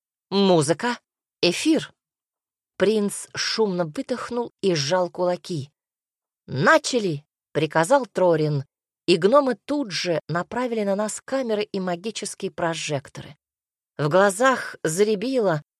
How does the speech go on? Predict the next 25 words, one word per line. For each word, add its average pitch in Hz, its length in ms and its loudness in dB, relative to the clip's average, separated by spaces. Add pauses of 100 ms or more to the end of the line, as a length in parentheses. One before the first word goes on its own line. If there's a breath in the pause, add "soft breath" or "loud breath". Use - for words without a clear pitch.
(260)
очень 240 260 0
хотелось 208 640 2
сбежать 170 800 -4
из 143 100 -4
этого 151 240 -4
сумасшедшего 170 800 -4
дома, 156 400 0 (400)
но 170 240 0
я 190 180 -2
помнила 190 480 0
о 180 140 -2
главном. 185 480 -8 (640)
Нужно 185 400 0
продержаться, 185 920 -2
пока 165 300 0
гном 185 480 -4
возьмет 170 760 -2
принцев 190 560 -4
в 165 120 -2
оборот, 180 520 2 (460)
и 190 80 -2
я, 190 380 -2
скрывшись 175 760 -6
за 165 180 -4
декорациями 165 840 0